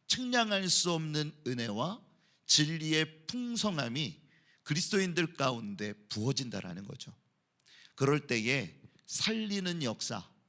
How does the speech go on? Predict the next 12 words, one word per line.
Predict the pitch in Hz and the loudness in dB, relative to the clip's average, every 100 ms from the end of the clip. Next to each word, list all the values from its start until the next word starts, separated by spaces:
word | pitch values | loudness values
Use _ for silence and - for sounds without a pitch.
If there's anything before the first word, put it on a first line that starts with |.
| _ _ _ _ | _ _ _ _
하나님께서 | 151 165 156 165 156 196 220 - - | 0 0 2 0 2 0 -2 -10 -2
우리 | 156 214 - | 0 0 4
가운데 | 190 190 175 170 175 | 6 6 0 -2 -2
공급하시는 | 170 139 151 147 - 143 139 143 139 143 - 135 | -2 -4 -6 -8 -4 0 2 0 0 -4 -4 -2
은혜를 | 135 135 123 127 | 2 2 2 -2
통해 | 127 95 95 101 165 240 - - - _ _ _ _ _ _ - | -6 -8 -6 -4 -4 -6 -12 -20 -20 _ _ _ _ _ _ -2
은혜를 | 139 147 147 | 4 4 4
흘려보내고 | - 247 254 196 196 185 180 180 - | 0 2 2 2 2 2 2 -2 -2
베푸는 | 180 - 160 143 123 196 - - - | -4 -4 -4 -2 -2 -4 -8 -20 -2
믿음의 | 131 139 135 131 | 0 2 0 0
귀한 | - 143 135 | 2 2 4
역사가 | 123 - 123 113 117 131 131 - | 0 0 0 2 2 2 0 -8